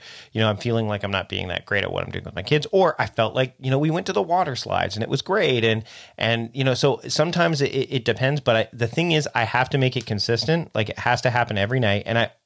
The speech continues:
almost always attach a photo to it because just in case it's like that third fail safe, if I don't decide to use, like, the themed component, or I don't wanna just, I just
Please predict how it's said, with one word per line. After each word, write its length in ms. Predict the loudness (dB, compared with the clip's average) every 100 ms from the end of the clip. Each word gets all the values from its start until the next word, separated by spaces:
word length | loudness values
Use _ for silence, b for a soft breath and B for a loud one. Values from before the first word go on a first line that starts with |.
| -2
almost 400 | 0 2 0 0 0
always 640 | 2 4 2 0 -2 -8 B B B
attach 340 | -4 0 -2
a 40 | -2
photo 320 | 0 0 0
to 180 | 0 0
it 160 | 0 -4 _ B B B
because 460 | -2 2 2 2 -4 b b b b
just 340 | 2 2 2
in 100 | 0
case 360 | 0 0 0 -2
it's 100 | -2
like 160 | -2 0
that 180 | -6
third 300 | -4 -2 -2
fail 220 | 0 0 2
safe, 340 | 0 0 -2 -4
if 160 | 0
I 80 | 2
don't 340 | 2 0 -2
decide 400 | -6 0 2 2
to 100 | 2
use, 240 | -2 0 2
like, 260 | 2 0
the 80 | -4
themed 500 | -4 0 2 0 -2
component, 500 | -4 0 2 2 0 -2
or 200 | -2 2
I 60 | 2
don't 220 | 2 2
wanna 200 | 0 0
just, 340 | -2 -4 -4 -4
I 80 | -4
just 320 | -2 -4